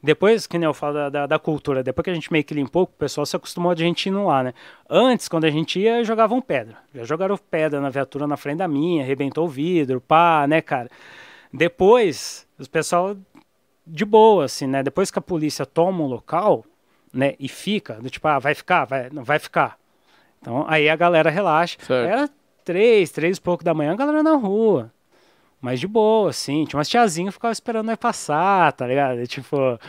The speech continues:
Speaker 1: ficar zoando com os cara. <laughs> Cadeirinha, assim, ó, sentado, cara.
Speaker 2: É.
Speaker 1: Mas antes você tem que passar pelo processo,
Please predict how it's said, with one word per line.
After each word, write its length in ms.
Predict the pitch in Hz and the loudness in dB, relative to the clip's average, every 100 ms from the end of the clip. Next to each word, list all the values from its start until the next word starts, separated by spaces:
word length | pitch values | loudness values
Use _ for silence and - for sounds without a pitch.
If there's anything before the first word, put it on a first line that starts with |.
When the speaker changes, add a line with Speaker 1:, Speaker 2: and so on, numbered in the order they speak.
| - - - | -20 -20 -20
Speaker 1:
ficar 260 | - 165 156 | -6 -2 -2
zoando 320 | 147 151 156 | -2 -4 -4
com 80 | 156 | -8
os 120 | - | -6
cara. 640 | 127 139 160 143 131 123 127 - - - | -2 0 2 2 0 -2 -6 -8 -8 0
<laughs> 1120 | 196 - - 220 175 214 202 208 226 - _ | 0 2 0 0 2 2 0 -6 -14 -20 _
Cadeirinha, 520 | 170 202 214 226 226 | -2 -2 -2 -4 -6
assim, 180 | 185 220 | -8 -8
ó, 80 | 190 | -6
sentado, 580 | - 185 190 196 214 | -8 -8 -6 -6 -6
cara. 220 | 190 - - _ _ _ _ _ _ _ _ - | -8 -16 -18 _ _ _ _ _ _ _ _ -14
Speaker 2:
É. 60 | |
Speaker 1:
Mas 360 | 139 120 131 123 | -4 -2 0 0
antes 200 | 135 139 | -2 -2
você 80 | 160 | -6
tem 100 | 180 | -8
que 80 | - | -6
passar 220 | 185 143 | -4 -4
pelo 180 | 147 151 | -4 -6
processo, 680 | 175 185 - 147 156 - | -6 -8 -6 -6 -6 -10